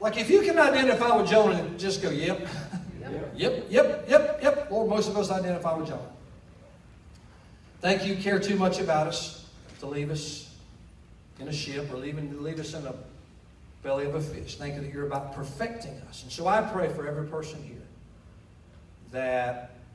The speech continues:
Speaker 1: you will complete the good work you've begun in us. Finish that work to your honor and your glory. I pray, Lord, as, to now and as days go by and weeks go by, I'll just keep your heads bowed just for a minute.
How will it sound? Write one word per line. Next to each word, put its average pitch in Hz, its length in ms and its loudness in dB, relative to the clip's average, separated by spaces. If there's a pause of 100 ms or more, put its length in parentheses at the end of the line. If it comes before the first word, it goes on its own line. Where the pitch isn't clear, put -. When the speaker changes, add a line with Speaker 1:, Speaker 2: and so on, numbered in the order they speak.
Speaker 1:
you 175 160 -4
will 156 200 -2
complete 175 440 -4
the 156 60 -10
good 160 200 -6
work 143 220 -4
you've 127 140 -10
begun 131 280 -8
in 127 120 -10
us. - 460 -12 (760)
Finish 240 420 8
that - 260 -4
work 120 240 -10 (920)
to - 80 -12
your 156 160 -2
honor 151 220 0
and 127 60 -8
your 123 100 -10
glory. 165 260 -4
I - 80 -4
pray, 214 220 2
Lord, 196 220 4
as, - 560 -8 (720)
to 196 140 -6
now 202 300 4
and 160 80 0
as 151 100 -4
days 175 280 0
go 170 140 -4
by 165 280 2
and - 280 -8
weeks 151 180 -12
go 156 140 -8
by, 147 300 -4 (3750)
I'll 147 80 -8
just - 420 -10
keep 160 180 -10
your 123 80 -12
heads 117 160 -8
bowed 113 380 -10
just 107 160 -14
for 110 80 -16
a 107 40 -14
minute. 98 220 -14